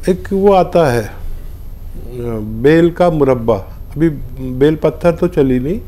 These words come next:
पत्थर बेल या बेल पत्थर कहते हैं, इंग्लिश में कोवेट कहते हैं। तो अभी मिलेगा बेल का मुरब्बा। ये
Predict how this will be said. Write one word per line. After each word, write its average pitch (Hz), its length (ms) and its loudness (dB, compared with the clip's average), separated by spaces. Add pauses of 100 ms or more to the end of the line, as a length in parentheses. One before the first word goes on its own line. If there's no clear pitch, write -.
(920)
पत्थर 139 420 0
बेल 135 420 6
या 131 140 4
बेल 127 300 2
पत्थर 123 400 -2
कहते 120 360 -2
हैं, 147 80 2
इंग्लिश 139 300 -2
में 147 160 -2
कोवेट 123 340 2
कहते 92 320 -4
हैं। 85 120 -10 (840)
तो 160 180 4
अभी 165 240 4
मिलेगा 180 400 6
बेल 151 300 4
का 156 180 2
मुरब्बा। 104 480 2 (760)
ये 143 480 0